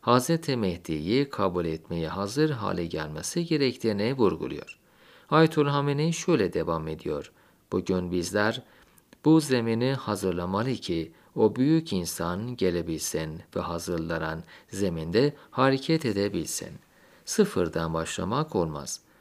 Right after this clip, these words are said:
Ancak içinde hazırlık yapılan ve kabiliyetli olan bir toplum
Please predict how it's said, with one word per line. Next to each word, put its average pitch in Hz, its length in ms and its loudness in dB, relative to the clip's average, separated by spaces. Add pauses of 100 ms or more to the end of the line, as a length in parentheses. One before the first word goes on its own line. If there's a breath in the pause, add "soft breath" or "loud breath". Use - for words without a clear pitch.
Ancak 160 480 2
içinde 135 460 0
hazırlık 107 600 -2
yapılan 85 480 -2 (360 loud breath)
ve 110 120 2
kabiliyetli 123 720 2
olan 82 380 0
bir 82 120 -2
toplum 143 560 0